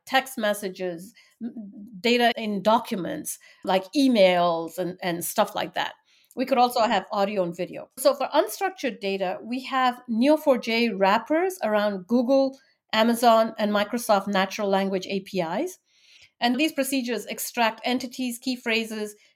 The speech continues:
categories, and sentiment from text, and then store them as node properties. So once the data has been ingested,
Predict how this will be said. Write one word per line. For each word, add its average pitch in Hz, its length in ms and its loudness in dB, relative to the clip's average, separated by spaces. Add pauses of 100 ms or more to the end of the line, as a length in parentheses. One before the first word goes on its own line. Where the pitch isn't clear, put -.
categories, 220 640 0
and 196 180 -6
sentiment 214 480 -2
from 190 220 -2
text, 359 480 -4
and 214 140 -2
then 196 120 2
store 208 300 0
them 196 140 2
as 180 160 0
node 185 340 6
properties. - 640 -10 (300)
So 247 300 0 (180)
once 349 300 2
the 359 100 -6
data 285 300 4
has 226 160 -2
been 226 160 -4
ingested, 190 680 -2